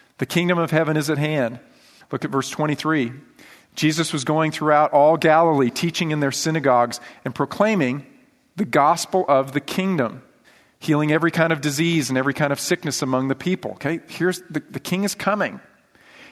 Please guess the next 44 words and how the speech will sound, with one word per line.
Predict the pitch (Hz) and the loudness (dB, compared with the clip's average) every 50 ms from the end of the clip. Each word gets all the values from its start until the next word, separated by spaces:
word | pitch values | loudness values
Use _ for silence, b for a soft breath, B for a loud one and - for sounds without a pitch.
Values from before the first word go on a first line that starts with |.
| B B | B B
And | 139 | 0
then | 143 151 160 | 0 2 2
he | 170 165 | 2 2
goes | 147 170 165 151 - | 2 2 2 2 2
on | 175 170 165 170 165 | 2 2 2 2 0
in | 165 | 0
chapter | 156 - - 165 156 - - - | -2 0 2 2 2 0 -2 -6
five | 143 - - 180 165 175 175 170 | -2 2 4 4 6 4 4 2
through | - 170 156 | -2 -4 -4
seven, | - - - 220 214 180 165 151 | -2 2 4 4 4 4 2 0
and | 151 147 151 | 0 0 -2
he | 151 139 | -2 -4
begins | 135 143 131 151 147 143 - | -4 -4 -2 -2 -4 -4 -4
to | - 143 | -6 -8
teach | - - - - 254 220 185 - - - - - b b b b b b b b b _ _ _ - | -8 -6 -2 0 2 2 2 0 -2 -6 -8 -10 b b b b b b b b b _ _ _ -12
principles | - - 247 262 254 - 247 - - - 190 185 180 - | -4 0 0 0 2 2 0 -2 0 0 -2 -2 -2 -2
of | - - 170 165 160 143 | 0 2 2 2 2 2
the | 160 156 | -2 -4
kingdom. | - - 180 175 170 165 139 113 98 127 - - _ _ _ _ _ _ _ _ _ _ _ _ _ _ _ _ _ _ _ | -2 -2 -2 -2 0 0 0 -2 -2 -6 -14 -20 _ _ _ _ _ _ _ _ _ _ _ _ _ _ _ _ _ _ _
Okay, | - 143 139 | -14 -14 -14
principles | _ - - 220 233 226 - 220 220 202 165 - | _ -8 -4 -4 -2 -2 -2 -2 -2 0 0 0
of | 185 160 | 0 0
the | 156 156 | -2 -4
kingdom. | - 170 165 147 120 113 113 - | -4 -2 -4 -2 -2 -4 -6 -8
Look, | 165 - | -10 -10
chapter | - - 185 180 - - 160 | -6 -2 -2 -2 -2 -4 -6
five, | - - 151 139 131 127 131 131 - - - b b b b b b b b b b _ _ _ _ _ _ _ _ _ _ _ _ _ _ _ _ _ - | -2 2 2 4 4 4 2 0 -4 -10 -20 b b b b b b b b b b _ _ _ _ _ _ _ _ _ _ _ _ _ _ _ _ _ -4
verse | 131 135 139 - - | -4 -2 -2 -4 -4
one. | 147 160 170 160 127 117 113 | -2 0 2 2 2 0 0
"Jesus | 117 147 147 139 147 - | -2 -2 -2 -2 -2 -2
saw | - - 175 156 156 | 0 2 4 4 4
the | 156 160 | 4 0
crowds, | - - 185 180 185 180 165 135 127 127 | 0 2 2 4 4 4 4 2 0 -2
and | 139 | -2
he | 131 123 | -2 -2
went | 127 139 143 147 | 0 0 0 0
up | 143 - | 2 0
on | 143 139 | 0 0
the | 139 | 0
mountain. | 135 139 143 160 151 135 127 | 2 2 2 2 2 0 0
After | 127 131 131 - 135 | 0 0 0 0 -4
he | 127 | -4
sat | - - 175 160 147 - | -2 2 2 2 2 2
down, | 180 185 190 175 151 139 | 2 2 2 2 0 -2